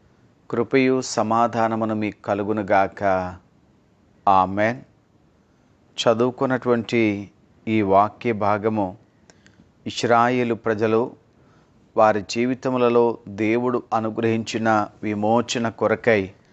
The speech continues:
దేవుణ్ణి స్తుతిస్తూ ఆలపించినటువంటి ఒక కీర్తనగా మనకు కనిపిస్తూ ఉంది. ప్రియులరా, ఇది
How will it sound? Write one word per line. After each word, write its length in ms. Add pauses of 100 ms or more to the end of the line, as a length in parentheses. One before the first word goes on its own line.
(600)
దేవుణ్ణి 500
స్తుతిస్తూ 920 (120)
ఆలపించినటువంటి 1400 (640)
ఒక 440 (180)
కీర్తనగా 760
మనకు 380
కనిపిస్తూ 760
ఉంది. 380 (960)
ప్రియులరా, 460 (100)
ఇది 420